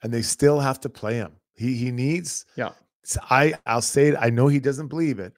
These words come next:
Speaker 1: but I believe Skinner was fatigued, whether it's mental or physical, in the playoffs. They cannot do that again. They just can't. So they have to play him, the, him being Pickard, more than they probably even want to.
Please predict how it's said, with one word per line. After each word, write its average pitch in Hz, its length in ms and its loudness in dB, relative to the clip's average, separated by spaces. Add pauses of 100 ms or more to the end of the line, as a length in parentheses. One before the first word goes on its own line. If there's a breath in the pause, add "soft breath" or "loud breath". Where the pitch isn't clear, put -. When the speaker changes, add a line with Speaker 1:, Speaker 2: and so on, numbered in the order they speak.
Speaker 1:
but 107 120 -4
I 107 120 2
believe 135 260 0
Skinner 139 320 -6
was 120 200 -4
fatigued, 123 680 -6 (100)
whether 113 220 0
it's 95 140 -6
mental 135 360 -4
or 160 60 -4
physical, 127 600 -6
in 117 160 -4
the 120 100 -6
playoffs. 98 520 -8 (380 soft breath)
They 123 140 0
cannot 123 540 -2
do 131 120 0
that 113 200 -2
again. 101 400 -8 (180)
They 117 140 -2
just 123 260 -2
can't. 143 360 -4 (340 soft breath)
So - 160 -10
they 110 160 -4
have 123 400 -2
to 113 80 -14
play 123 260 -2
him, 87 240 -10 (540)
the, 131 100 -4
him 117 300 0
being 110 260 -4
Pickard, 95 480 -8 (140)
more 117 340 2
than 107 160 -4
they 101 140 -4
probably 101 340 -4
even 98 120 -6
want 87 260 -10
to. 87 140 -18